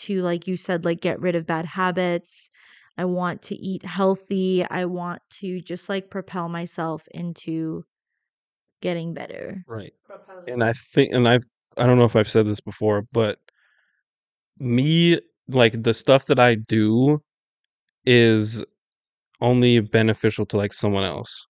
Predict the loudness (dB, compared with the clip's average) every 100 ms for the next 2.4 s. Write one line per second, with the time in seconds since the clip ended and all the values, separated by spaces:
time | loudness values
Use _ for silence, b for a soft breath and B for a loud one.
0 | -8 -2 0 -2 -2 2 4 6 4 2
1 | _ -6 -2 0 6 8 8 8 6 6
2 | 6 6 4